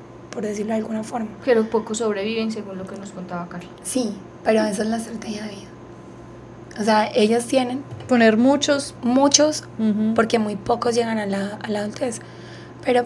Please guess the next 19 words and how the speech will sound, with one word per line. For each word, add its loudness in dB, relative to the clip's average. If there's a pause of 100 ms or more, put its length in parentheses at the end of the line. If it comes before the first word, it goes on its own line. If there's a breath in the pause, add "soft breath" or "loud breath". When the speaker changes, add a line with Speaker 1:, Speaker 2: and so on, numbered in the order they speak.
(580)
Speaker 1:
en 2
una -2
de -2
las 0
cosas -2
que -4 (200)
decía, -2
pues, -2
mi, 2
mi -2
profe 0
Vivian -2 (760 loud breath)
Páez 0
era -2
que -4
es -2
como -2
que... -4
El, -6